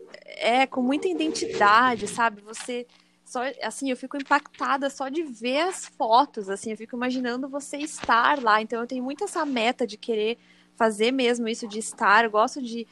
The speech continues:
inclusive, eu já fui, né, em jogos que não eram do Coxa, que <laughs> não era a minha torcida, porque eu acho que o ambiente do futebol é muito legal, assim, quando tá passando na televisão algum jogo do Libertadores,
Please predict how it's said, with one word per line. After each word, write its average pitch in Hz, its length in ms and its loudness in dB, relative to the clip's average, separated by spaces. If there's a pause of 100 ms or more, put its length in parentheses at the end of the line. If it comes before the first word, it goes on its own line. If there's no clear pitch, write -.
(200)
inclusive, 330 320 0
eu 427 40 2
já 415 140 2
fui, 339 300 -2
né, 262 120 0
em 262 100 -2
jogos 233 380 -2
que 254 100 -8
não 247 140 -2
eram 247 240 2
do 226 80 -8
Coxa, 220 500 -2
que 247 240 0
<laughs> - 0 -
não 254 260 2
era 254 200 4
a - 20 -4
minha 254 160 -6
torcida, 240 640 -6 (400)
porque 254 220 -8
eu 247 60 4
acho 247 180 2
que - 100 -12
o 247 80 -4
ambiente 294 520 -4
do 277 80 -16
futebol 220 400 -2
é 220 60 0
muito 233 200 -10
legal, 208 400 0
assim, 226 300 -6
quando 226 180 -8
tá 220 160 -6
passando 226 360 -4
na 226 60 -6
televisão 202 440 -6
algum 214 180 -6
jogo 208 220 -4
do 208 60 -20
Libertadores, 202 1000 -2